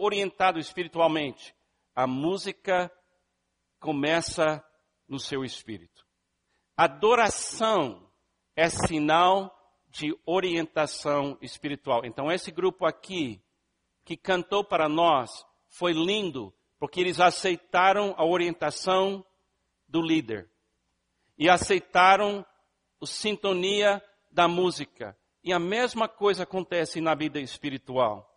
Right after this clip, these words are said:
Agora, terminando, podemos perder a coerência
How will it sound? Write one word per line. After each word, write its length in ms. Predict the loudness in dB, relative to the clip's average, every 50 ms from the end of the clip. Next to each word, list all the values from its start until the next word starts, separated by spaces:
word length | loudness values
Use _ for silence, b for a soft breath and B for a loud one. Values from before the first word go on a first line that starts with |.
| _ _ _ _ _ _
Agora, 360 | -12 -8 -2 0 2 2 0 0
terminando, 760 | -2 -4 -2 -2 -2 0 2 2 2 2 0 -2 -6 -12 -14 -18 _ _ _ _ _ _ _ _ _ _ _ _ _ _
podemos 640 | -2 -2 0 2 4 4 4 4 4 2 0 -2 -4
perder 640 | -2 2 4 4 4 4 2 2 4 4 6 6 4
a 80 | 2
coerência 920 | 2 2 2 4 4 4 2 0 0 -2 -2 -4 -8 -10 -8 -6 -6 -8